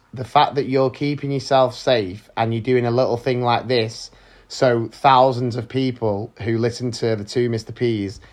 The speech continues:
can hear you and give them that little bit of, little bit of drive.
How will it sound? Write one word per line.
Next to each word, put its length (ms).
can 180
hear 300
you 400
and 180
give 200
them 200
that 160
little 260
bit 320
of, 180
little 200
bit 260
of 60
drive. 760